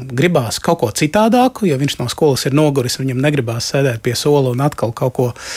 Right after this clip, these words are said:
mācīties ierastajā, tādā formālajā veidā, bet, eh, tāpat laikā tā, tā,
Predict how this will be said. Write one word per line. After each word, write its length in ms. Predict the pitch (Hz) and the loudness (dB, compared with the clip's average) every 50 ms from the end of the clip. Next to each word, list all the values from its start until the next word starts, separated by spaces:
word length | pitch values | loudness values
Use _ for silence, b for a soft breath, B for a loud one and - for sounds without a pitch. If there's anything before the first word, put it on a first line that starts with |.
| B B B B B B B B - - | B B B B B B B B -4 0
mācīties 800 | 131 143 151 170 - - 165 156 151 - 151 139 127 - - - | 2 2 2 2 2 2 0 0 2 2 0 0 2 0 0 0
ierastajā, 600 | 147 143 151 165 214 202 - - 269 262 240 233 233 | 2 2 4 4 2 2 2 2 4 4 4 2 2
tādā 240 | - 214 160 139 120 | 0 0 0 0 -2
formālajā 540 | - - 208 240 240 240 220 214 202 190 180 | 2 2 4 4 6 4 4 4 4 4 4
veidā, 440 | 175 185 196 208 185 190 165 156 151 | 4 4 4 4 2 2 2 2 0
bet, 360 | 156 151 156 156 156 - _ - | -2 -2 -4 -4 -4 -2 _ 2
eh, 300 | 170 165 165 160 160 151 | 4 4 4 4 2 0
tāpat 380 | - - 190 202 196 - - | 2 0 0 0 0 -2 0
laikā 500 | 143 156 180 226 247 247 - 214 202 185 - | 2 2 2 2 0 0 0 0 0 0 0
tā, 180 | - 190 196 196 | 0 2 2 2
tā, 300 | 190 - - 208 196 190 | 0 2 4 4 4 4